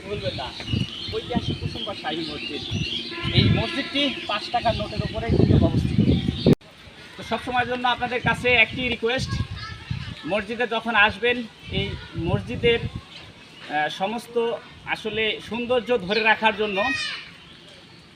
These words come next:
কেউ এই মসজিদে পা লাগিয়ে আপনার একটি সেলফি উঠাতে যাবেন না, কারণ আপনার এই সৌন্দর্যের চেয়ে কিন্তু এই মসজিদ আসলে বেশি মূল্যবান।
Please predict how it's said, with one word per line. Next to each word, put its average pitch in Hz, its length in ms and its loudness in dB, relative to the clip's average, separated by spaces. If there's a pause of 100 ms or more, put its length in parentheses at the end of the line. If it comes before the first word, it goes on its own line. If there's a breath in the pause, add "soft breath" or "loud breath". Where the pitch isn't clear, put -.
(360)
কেউ 247 220 4 (260)
এই 208 220 -2
মসজিদে 214 500 -2 (140)
পা 214 260 6
লাগিয়ে 208 600 2 (160)
আপনার 190 400 0
একটি 190 320 -4 (140)
সেলফি 220 300 0
উঠাতে 190 340 -2
যাবেন 147 260 2
না, 127 160 -2
কারণ 202 260 4
আপনার 240 400 6 (360)
এই 208 140 4
সৌন্দর্যের 247 680 0 (120)
চেয়ে 269 180 6
কিন্তু 254 320 -2
এই 220 180 0
মসজিদ 220 420 -4 (640)
আসলে 208 300 -2
বেশি 214 300 0
মূল্যবান। 131 460 -4